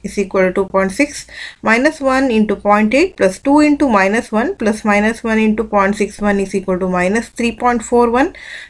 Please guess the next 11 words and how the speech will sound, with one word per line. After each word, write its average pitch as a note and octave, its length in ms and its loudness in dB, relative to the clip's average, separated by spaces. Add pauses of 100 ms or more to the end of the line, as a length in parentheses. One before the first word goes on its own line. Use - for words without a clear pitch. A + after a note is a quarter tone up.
Then G3+ 180 2
zero A#3+ 240 4
into C#4 240 2
point B3 400 -2
eight B3+ 240 -2
plus F#3 220 -2
minus G#3+ 320 2
one A3+ 100 -2
into A3+ 220 -2
minus A3 320 -2
one D4 260 0